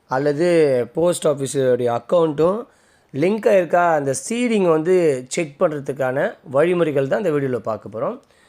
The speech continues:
ரெக்கமெண்ட் ப்ரௌசர் Google Chrome எடுத்துக்கோங்க. இதுல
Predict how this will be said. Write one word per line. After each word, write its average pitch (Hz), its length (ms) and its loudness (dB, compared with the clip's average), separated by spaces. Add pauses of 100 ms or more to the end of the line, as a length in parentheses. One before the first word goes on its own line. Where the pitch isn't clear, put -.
(340)
ரெக்கமெண்ட் 208 380 0
ப்ரௌசர் 185 320 0
Google 165 380 -4
Chrome 208 260 0
எடுத்துக்கோங்க. 143 720 -4 (640)
இதுல 180 460 -2